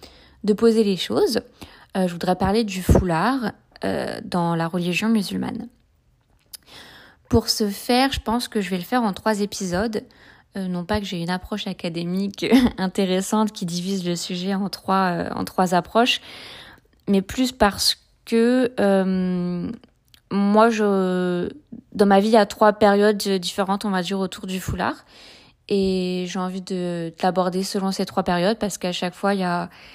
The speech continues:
il y a un prisme différent, il y a des éléments différents, tout ça. Et, et donc, il s'agit vraiment de mon expérience, de mon rapport au foulard, de, de mon cheminement, de mes compréhensions, de,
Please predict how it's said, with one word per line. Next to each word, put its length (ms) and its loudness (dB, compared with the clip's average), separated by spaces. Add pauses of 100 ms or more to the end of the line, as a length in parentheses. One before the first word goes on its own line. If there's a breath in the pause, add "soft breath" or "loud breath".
(540 loud breath)
il 60 -2
y 40 4
a 60 6
un 80 4
prisme 340 -2
différent, 600 2
il 80 4
y 20 6
a 60 2
des 200 0
éléments 280 0
différents, 560 0
tout 160 -10
ça. 260 0 (840 loud breath)
Et, 800 -4 (420)
et 120 0
donc, 200 2
il 40 -4
s'agit 300 2
vraiment 540 0
de 300 -6 (140)
mon 280 0
expérience, 720 -6 (280)
de 300 -6 (140)
mon 340 0
rapport 420 0
au 80 -4
foulard, 520 0 (520 loud breath)
de, 420 -4 (220)
de 720 2
mon 200 2
cheminement, 880 0
de 140 -2
mes 180 0
compréhensions, 1120 -4
de, 600 -4